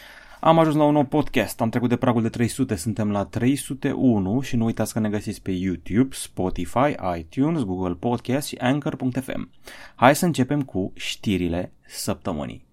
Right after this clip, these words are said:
După cum spuneam, au devenit oficiale Oppo Find X doi și Oppo Find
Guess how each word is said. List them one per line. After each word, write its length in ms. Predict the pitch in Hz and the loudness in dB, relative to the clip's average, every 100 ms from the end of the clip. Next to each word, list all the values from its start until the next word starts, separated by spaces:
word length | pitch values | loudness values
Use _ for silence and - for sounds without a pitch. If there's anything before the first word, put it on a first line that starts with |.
| _ - - - | _ -20 -20 -8
După 180 | 160 185 | 0 2
cum 100 | 175 | 2
spuneam, 380 | - 180 185 185 | 0 2 2 2
au 100 | 143 | 0
devenit 320 | 127 127 131 | 2 2 2
oficiale 520 | 131 127 127 127 113 - | 0 -2 -2 -2 -2 -2
Oppo 260 | 113 - | -2 0
Find 340 | 127 120 117 - 131 | -2 -2 -2 -2 -4
X 160 | 131 - | -4 -8
doi 640 | 131 120 98 87 101 131 - _ _ _ - _ _ _ - _ _ | 0 2 4 2 0 -2 -8 _ _ _ -20 _ _ _ -20 _ _
și 360 | - - 156 - | -10 -6 -6 -2
Oppo 440 | 139 120 - 123 - | 0 0 0 -2 -2
Find 500 | - 110 98 98 | -8 -4 -4 -4